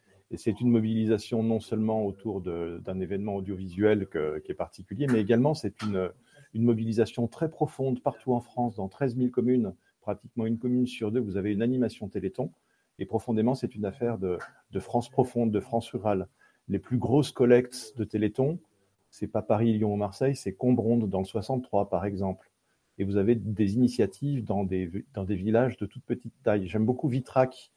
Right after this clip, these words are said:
dans les Combrailles, euh, qui, euh, qui a trois cents habitants environ et qui fait une très grosse collecte avec une animation très, très,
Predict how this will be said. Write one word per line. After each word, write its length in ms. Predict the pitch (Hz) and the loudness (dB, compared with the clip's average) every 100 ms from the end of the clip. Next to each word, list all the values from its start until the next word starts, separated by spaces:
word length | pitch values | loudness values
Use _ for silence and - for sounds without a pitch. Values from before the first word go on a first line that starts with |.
| _ - _ | _ -20 _
dans 180 | 113 101 | -2 2
les 140 | 101 | 2
Combrailles, 560 | 95 120 101 117 147 117 95 - _ _ _ - | 2 2 4 4 4 0 -2 -8 _ _ _ 0
euh, 280 | 98 95 95 | 4 4 2
qui, 360 | - 107 104 101 | 0 -4 2 4
euh, 440 | 87 85 80 82 80 | 4 4 2 -2 -6
qui 180 | _ 98 | _ -2
a 80 | 85 | -2
trois 220 | - 104 | -2 -6
cents 160 | - 104 | -4 -4
habitants 320 | 95 - 101 | -4 -4 -4
environ 360 | 95 95 120 | -2 0 0
et 100 | 110 | 0
qui 120 | - 101 | -2 -8
fait 140 | 110 | -4
une 180 | 104 95 | -4 -4
très 240 | - 135 | -2 0
grosse 220 | 120 123 | 2 2
collecte 400 | - 107 117 127 | 2 4 4 2
avec 240 | 98 92 - | -4 -4 -2
une 100 | 95 | -2
animation 440 | 98 98 95 110 | 0 0 -2 -6
très, 340 | - 117 107 - _ - | -4 -2 -2 -4 _ -8
très, 200 | - | -4